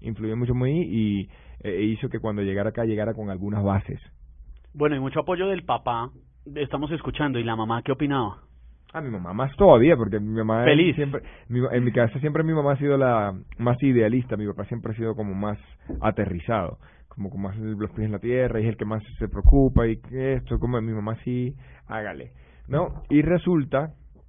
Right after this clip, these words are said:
Speaker 1: que esa venida a Bogotá no fue como tan planeada y así, fue más bien como en caliente, ¡tan!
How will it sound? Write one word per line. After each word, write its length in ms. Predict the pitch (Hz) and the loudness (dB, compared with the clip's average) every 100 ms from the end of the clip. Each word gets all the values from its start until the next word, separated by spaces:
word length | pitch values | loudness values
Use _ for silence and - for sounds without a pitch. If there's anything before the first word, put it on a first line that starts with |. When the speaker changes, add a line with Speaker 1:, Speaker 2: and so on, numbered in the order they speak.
| - - - - - - - - - | -20 -20 -20 -20 -20 -20 -20 -20 -4
Speaker 1:
que 800 | 104 101 101 101 98 98 95 92 | 0 2 4 2 0 0 -4 -6
esa 240 | - 95 127 | -6 -4 -4
venida 200 | 120 110 | -2 -2
a 20 | |
Bogotá 320 | 110 101 104 | -2 -2 -4
no 100 | 143 | -6
fue 200 | - 104 | -4 -4
como 200 | 101 98 | -4 -6
tan 180 | 92 90 | -6 -6
planeada 760 | - 92 85 90 98 113 107 95 | -4 -6 -8 -8 -6 -6 -6 -8
y 60 | |
así, 220 | 92 107 | -8 -8
fue 300 | 101 95 92 104 | -10 -10 -10 -8
más 180 | 110 110 | -8 -8
bien 180 | 113 | -8
como 320 | 113 120 110 101 | -8 -8 -6 -4
en 80 | |
caliente, 480 | 98 90 113 107 76 | -2 0 0 0 -6
¡tan! 380 | - 135 135 104 | -6 -2 -2 -4